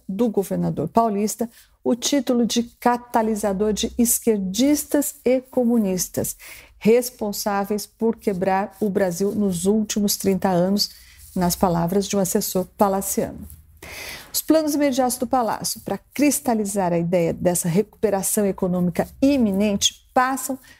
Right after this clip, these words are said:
sobretudo, pela inauguração de obras. Então, são as obras que vão fazer o ex-capitão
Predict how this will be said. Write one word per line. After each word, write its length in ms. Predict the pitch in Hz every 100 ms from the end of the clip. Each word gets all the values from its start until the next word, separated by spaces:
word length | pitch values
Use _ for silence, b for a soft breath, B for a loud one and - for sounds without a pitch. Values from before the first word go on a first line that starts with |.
| B
sobretudo, 760 | - - 320 277 269 269 269 277 b b -
pela 160 | 262
inauguração 560 | 247 240 226 240 233 240
de 100 | 233
obras. 560 | 190 - - 196 - - B B B
Então, 160 | - 285
são 200 | 294 294
as 220 | 277 214
obras 540 | 233 240 254 277 269
que 160 | - 254
vão 160 | 208 208
fazer 300 | 220 190 196
o 60 |
ex-capitão 600 | 190 - 196 - - 220